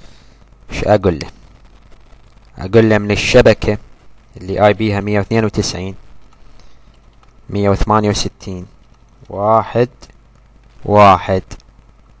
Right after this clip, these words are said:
آه، سوري. سوري، سوري، سوري، سوري. اني تيهت. هنا هاي الشبكة مالتي اني.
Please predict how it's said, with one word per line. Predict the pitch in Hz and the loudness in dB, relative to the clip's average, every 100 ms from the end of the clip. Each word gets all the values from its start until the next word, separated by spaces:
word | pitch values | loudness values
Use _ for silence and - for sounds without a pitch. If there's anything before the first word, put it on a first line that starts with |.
| - - 107 | -20 -8 2
آه، | 104 101 104 101 | 6 6 4 2
سوري. | - 82 85 104 - - - - | 0 0 0 -4 -10 -20 -20 -12
سوري، | - 87 87 | 0 2 2
سوري، | - 87 92 | 0 0 0
سوري، | - 90 90 | -2 -2 -2
سوري. | - 92 92 101 - - - - - | -4 -4 -4 -10 -20 -20 -20 -20 -14
اني | 90 95 95 - | -12 -10 -12 -14
تيهت. | - 101 95 92 95 - - - - - - - | -8 -4 -4 -6 -10 -16 -20 -20 -20 -20 -20 -10
هنا | 110 101 95 | -4 -4 -2
هاي | 98 | -2
الشبكة | 87 - 90 90 95 | -2 -6 -6 -6 -6
مالتي | 87 85 - | -6 -10 -10
اني. | 87 90 | -10 -12